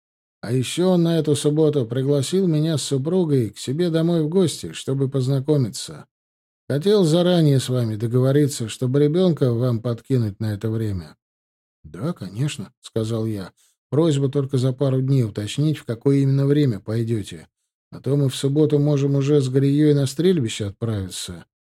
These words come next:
Я ей еще не говорил, это сюрприз будет. Но ничего страшного.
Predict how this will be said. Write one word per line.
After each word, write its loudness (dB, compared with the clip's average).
Я -6
ей -4
еще -8
не -4
говорил, -2
это -12
сюрприз -4
будет. -8
Но 2
ничего 2
страшного. -4